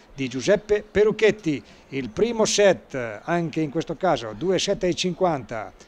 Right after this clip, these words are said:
per, eh, tentare la conquista dei tre punti in palio in caso di vittoria due a zero, altrimenti sarà uno pari, un punto a testa.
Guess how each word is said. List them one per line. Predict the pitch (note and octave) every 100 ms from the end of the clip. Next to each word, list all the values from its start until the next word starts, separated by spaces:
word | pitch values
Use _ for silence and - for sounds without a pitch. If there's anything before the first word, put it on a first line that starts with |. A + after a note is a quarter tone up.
| _ - - - _ _ _ -
per, | D3 C#3 C3+
eh, | C3+ B2+ A#2+ A2+ G#2+ A2 - - -
tentare | D3+ C#3 - F#3+
la | F3
conquista | F3+ D#3+ A3 G3 - B2 G#2+ G2
dei | A2 D3 B2 -
tre | E3 G3+
punti | G#3 A#3+ A3 C#3 D#3
in | C#3
palio | - F3 E3 F#3 E3+ D3 B2 A#2+
in | A#2+
caso | D3+ E3 D#3 F#3+ F3+
di | D3 D3+
vittoria | D3+ B2 C3+ B2+ C3+
due | B2 D3
a | C#3
zero, | D3 A#2+ G#2+ -
altrimenti | D3+ D3+ G3 A#2 G2+ A2+
sarà | B2 A#2+ G#2+ G#2+ - - - - - - -
uno | D3 E3
pari, | - G2+ G#2 A#2+
un | E3 C#3+ C3 -
punto | D#3+ D#3+ F3+
a |
testa. | F3+ B2 - -